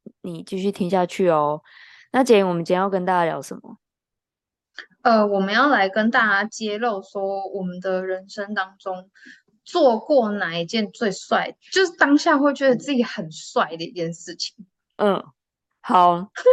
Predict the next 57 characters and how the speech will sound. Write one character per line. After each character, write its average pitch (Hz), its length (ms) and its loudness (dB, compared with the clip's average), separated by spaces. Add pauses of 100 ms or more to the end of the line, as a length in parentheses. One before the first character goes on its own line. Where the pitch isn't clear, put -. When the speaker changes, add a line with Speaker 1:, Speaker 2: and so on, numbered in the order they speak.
Speaker 1:
那 587 120 6
这 - 60 6
样， 262 140 6 (160)
Speaker 2:
<laughs> - 220 -20
Speaker 1:
这 311 60 4
样 285 120 4
你 190 40 -2
先 208 220 4
讲 165 200 -2
好 - 160 -8
了。 - 220 -14
Speaker 2:
对。 - 120 -4
Speaker 1:
嗯。 190 240 -2 (300)
Speaker 2:
啊， - 140 -12
就 247 140 -2
是 320 120 0
我 240 180 0
觉 185 220 -4
得 196 240 0 (140)
我 196 260 -12 (180)
突 202 360 -4
破 214 480 -2 (160)
我 202 180 -4
自 190 160 -10
己 233 120 -4
的 170 220 -2
心， 196 380 -10 (300)
就 - 100 -6
是 339 60 -2
害 285 240 -4
怕， - 320 -6 (260)
害 262 220 -2
怕 247 160 -2
我 180 100 -4
的 - 80 -8
恐-， - 260 -12
呃， 202 220 0
突 233 160 -8
破 294 140 0
我 175 100 -2
的 165 60 -6
恐 - 260 -14
惧， - 240 -16 (220)
然 202 120 -2
后 226 80 2
去 247 180 -10
做 233 260 -2
的 175 80 -8
一 - 20 -10
件 190 160 -10
事 208 140 -10
情， - 120 -12
就 202 120 -10
是 220 180 -6
在 220 220 -2
我， 180 320 -6 (380)
呃， 175 680 0